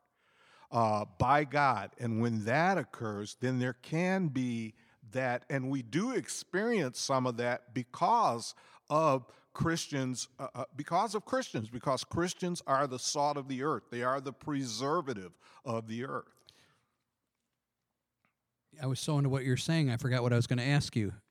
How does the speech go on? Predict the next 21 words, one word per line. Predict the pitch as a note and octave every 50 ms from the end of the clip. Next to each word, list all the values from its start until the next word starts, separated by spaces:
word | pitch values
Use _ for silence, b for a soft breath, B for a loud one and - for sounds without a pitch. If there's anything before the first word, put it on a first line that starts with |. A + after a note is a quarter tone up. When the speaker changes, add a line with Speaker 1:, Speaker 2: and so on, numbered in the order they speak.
| _ -
Speaker 2:
Um, | C3 A#2+ A#2 A2 G#2+ G#2+ G#2 - - - - _ B B B B B B B
okay, | - D3 D3 - B2+
here, | A#2+ D#3 D#3 D3 -
here | B2+ D3+ D3
it | B2 G2+
was. | G#2+ A2 A2 -
We | C#3+
got | C3+ C#3 C3+
about | B2+ A2 B2+ B2+ A#2+ A2 - _ _ _ _ _ _
a | - B2
couple | - D3+ C3 - C3 B2
of | A#2+
minutes | B2 A#2 A2 - -
left. | B2 A2+ G#2+ - - - b b b b b b b b b -
Now, | G#2+
we | A2+ C3+ D3+
focus | - - D#3+ D3 - - C3+ -
pretty | - D3 C3+ B2+ A#2+
heavily | B2 C#3 C#3 C3 B2+ B2 A#2+ A2+
on | - A#2 A#2+ A#2 A2+
the | A#2 A#2 A2+ A2+ A2+